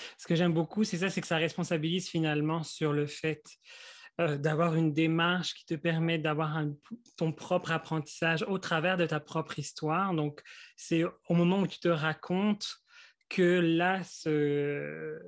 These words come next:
se, se, se passe la magie justement et de l'apprentissage et de la compréhension,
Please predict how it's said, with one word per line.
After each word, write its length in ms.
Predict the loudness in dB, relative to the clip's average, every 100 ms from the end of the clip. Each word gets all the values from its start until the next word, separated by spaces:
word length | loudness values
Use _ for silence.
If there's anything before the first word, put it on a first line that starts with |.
| -18 -20 _ _
se, 400 | -12 -10 -8 -8
se, 420 | -8 -6 -4 -4 -8 -18 -20 _ _ _
se 360 | -10 -6 0 2
passe 260 | 2 2
la 100 | 2
magie 400 | 4 2 2 0
justement 540 | -2 -2 0 2 0 0
et 180 | 0
de 100 | 2
l'apprentissage 920 | 0 0 -2 -4 -4 -2 2 2 0 0
et 200 | 0 0
de 80 |
la 100 | -2
compréhension, 640 | -2 -6 -4 -4 -2 -6